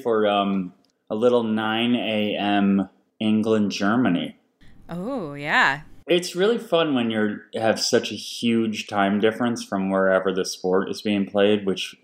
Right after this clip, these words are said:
Speaker 1: would definitely apply at West Coast watching European soccer.
Speaker 2: <laughs>
Speaker 1: Like, I, when, I believe, I've only think I've only been on here for one or two British Opens, but I actually think if I stay up late enough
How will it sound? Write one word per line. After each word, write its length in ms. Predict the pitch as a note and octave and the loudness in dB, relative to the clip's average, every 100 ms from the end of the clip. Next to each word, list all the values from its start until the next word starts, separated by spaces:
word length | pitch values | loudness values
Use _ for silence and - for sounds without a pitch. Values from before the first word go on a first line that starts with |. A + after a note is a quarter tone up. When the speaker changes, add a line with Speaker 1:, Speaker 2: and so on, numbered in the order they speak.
| F2+ | -2
Speaker 1:
would 260 | G2 F2 | -2 -2
definitely 380 | - G2 F#2 F#2+ | 0 0 2 -2
apply 400 | F2+ - F2+ F2+ | -4 -2 0 2
at 260 | F#2 - F2 | 0 -2 -2
West 320 | F#2 F2+ - | -2 0 -2
Coast 340 | F#2+ F#2 F#2 | 2 2 0
watching 440 | - F2 F2 F2+ F2 | 0 0 0 -2 0
European 480 | F2+ F2 F#2 F2+ E2+ | 0 -2 -2 -4 -4
soccer. 560 | - E2 - F#2 F2+ - | 0 0 2 -2 -2 -8
Speaker 2:
<laughs> 80 | - | 4
Speaker 1:
Like, 300 | - C3+ - - D#3 D#3+ - | 6 6 2 -10 -8 -6 2
I, 280 | E3 F#3 F#3+ - - | 2 2 -2 -16 -16
when, 360 | D3+ D#3 E3 - - | -2 2 2 0 -4
I 80 | |
believe, 500 | - E3 F#3 A#3+ B3+ - | -2 -2 0 0 -2 2
I've 160 | C3 D#3 | 4 4
only 180 | F#3 G3 | 2 0
think 180 | A3 G3 | 2 2
I've 160 | C#3+ | 2
only 180 | C#3+ C3+ | 4 4
been 160 | B2 A2+ | 2 0
on 160 | A2+ | 0
here 140 | A2 G#2 | -2 -2
for 160 | G#2 | -2
one 240 | F#2+ G#2 G2+ | 2 2 2
or 80 | |
two 200 | G2 - | 0 -4
British 400 | G2+ G#2 G2+ G2 | -2 2 2 2
Opens, 440 | G2 F#2+ B2 C3 C3 | 0 0 0 -2 0
but 100 | - | 2
I 140 | A#2 | 4
actually 460 | G2+ D#3 - G3+ F3 | 2 -4 -4 -4 -2
think 180 | D#3 C3 | -2 0
if 80 | |
I 80 | A2 | 2
stay 460 | G2+ - - G#2+ G#2+ | 0 -4 -4 0 4
up 180 | G#2 - | 2 0
late 420 | F#2 F#2 G2 G#2 | -8 0 2 2
enough 580 | G2+ F2+ F#2 F2 - - | 2 2 -2 -4 -10 -18